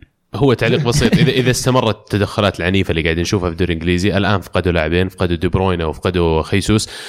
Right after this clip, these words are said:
افرض إن خلال الأسبوعين الجاية تفقدون ثلاث أربع لاعبين زيادة في مراكز هجومية، ستيرلينغ، ساني، أغويرو، هذول الثلاثة بالذات الحين العين عليهم.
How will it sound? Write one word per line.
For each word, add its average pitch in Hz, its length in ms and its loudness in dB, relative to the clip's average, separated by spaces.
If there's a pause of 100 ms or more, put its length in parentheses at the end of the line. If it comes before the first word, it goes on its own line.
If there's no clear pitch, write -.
(140)
افرض 139 260 2
إن 117 140 2
خلال 117 240 0
الأسبوعين 110 440 0
الجاية 110 240 2
تفقدون 110 420 -2
ثلاث 107 240 0
أربع 98 200 0
لاعبين 95 320 2
زيادة 92 280 0
في 113 120 -6
مراكز 107 340 0
هجومية، 104 480 2 (180)
ستيرلينغ، 104 640 0
ساني، 107 600 2
أغويرو، 110 420 4
هذول 107 220 2
الثلاثة 107 380 0
بالذات 101 340 0
الحين 98 220 -2
العين 95 200 0
عليهم. 104 380 2